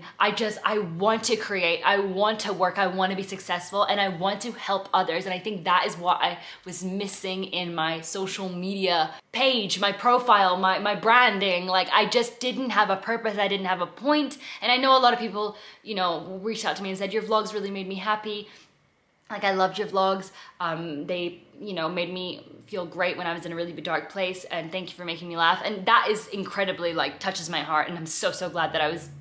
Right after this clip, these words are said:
able to do that for some people. But there was nothing in return for me. I didn't feel a reward from the videos I was making. I didn't feel like I was growing or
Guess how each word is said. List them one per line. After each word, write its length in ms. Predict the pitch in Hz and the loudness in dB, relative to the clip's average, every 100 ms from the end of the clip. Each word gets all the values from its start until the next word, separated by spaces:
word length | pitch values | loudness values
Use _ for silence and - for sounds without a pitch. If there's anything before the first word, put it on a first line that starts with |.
| - | -12
able 220 | - 208 170 | -6 -4 -4
to 100 | 160 | -6
do 80 | |
that 220 | 165 151 - | 0 -2 -2
for 80 | |
some 160 | 151 165 | -10 -10
people. 400 | 147 175 170 165 - - - - _ | -8 -6 -6 -6 -14 -16 -18 -20 _
But 140 | 247 | 0
there 120 | 220 226 | 4 6
was 140 | 233 | 4
nothing 360 | 214 208 262 226 | 4 4 4 0
in 120 | 208 | 0
return 300 | 196 - 190 | 0 0 -2
for 120 | 190 | -2
me. 240 | 180 185 - | -4 -2 4
I 160 | 185 | 4
didn't 180 | 226 233 | 4 0
feel 160 | 226 202 | 0 2
a 100 | 185 | 2
reward 400 | 180 160 185 175 | 0 2 4 2
from 140 | 180 | 0
the 60 | 175 | -6
videos 280 | 170 170 170 | -4 -4 -2
I 100 | 156 | -2
was 120 | 156 | -2
making. 360 | 156 156 170 | -4 -4 -4
I 160 | - 175 | 2 2
didn't 180 | 196 165 | 2 -4
feel 260 | 214 190 | -4 -2
like 220 | 175 170 - | 0 0 2
I 140 | 165 | 2
was 200 | 170 165 - - | 2 -4 -10 -12
growing 560 | 185 190 196 175 175 | -2 2 2 2 -2
or 420 | 160 165 165 165 | -4 0 2 2